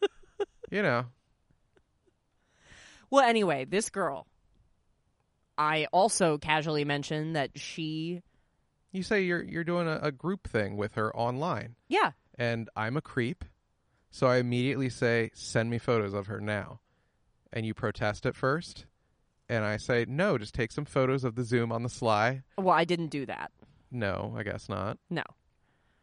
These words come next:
Speaker 1: You, you went to a Facebook page, I take it?
Speaker 2: Uh, yeah.
Speaker 1: You started feeding me some photos of this woman.
Speaker 2: Right.
Speaker 1: She's stunning.
Speaker 2: Yeah.
Speaker 1: And I think what blows me away even more is you mentioned she's actually, like, age appropriate.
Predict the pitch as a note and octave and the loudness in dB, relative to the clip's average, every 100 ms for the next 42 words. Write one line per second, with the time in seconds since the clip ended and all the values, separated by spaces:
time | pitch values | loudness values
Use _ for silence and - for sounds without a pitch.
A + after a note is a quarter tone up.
0 | _ C3 A#2+ A#2 A2+ A2 A2+ A2 G#2+ A2 | _ -6 -2 0 0 -2 0 -2 -2 -4
1 | - A2+ - B2 - B2+ B2 B2+ B2 C3 | 0 -2 0 -4 0 0 0 -4 -2 -2
2 | C3+ D#3 _ _ - A#2 E3+ - - _ | -4 -10 _ _ -20 -10 -6 -6 -8 _
3 | _ - - A#2+ C#3 - C#3+ D3 - - | _ -20 -12 -6 -2 4 4 4 -4 -2
4 | C#3 A#2+ A#2 A2+ - A#2+ - A2 G2+ G2 | 0 0 -2 -4 -6 -6 0 2 2 -2
5 | G#2 A2 G2+ G2+ - F#2+ A#2+ _ - C#3+ | -4 -4 -4 -6 -8 -12 -14 _ -6 -6
6 | - - _ - - - - A#2+ F#2 - | -8 -20 _ -10 -8 -8 -2 -2 -2 -14
7 | _ _ _ E3 - _ _ _ _ - | _ _ _ -2 -2 _ _ _ _ -4
8 | C3 B2 A#2 C3 A#2+ D3 C3+ A#2+ - _ | -2 -2 -4 -2 0 0 2 0 0 _
9 | _ _ B2 C#3 C#3 B2+ B2 B2 A#2+ B2 | _ _ 2 4 4 2 2 2 2 0
10 | A#2+ D3 G#2+ G#2+ A2+ B2 A#2 A2+ A2+ A#2+ | -2 -2 0 2 0 -2 -2 -2 -4 -6
11 | A2+ A#2 A#2+ A#2 - A2+ A#2 - C3 G#2+ | -10 -4 -2 -2 -2 -4 -2 -4 -6 -6
12 | - - A2 - | -10 -10 -8 -10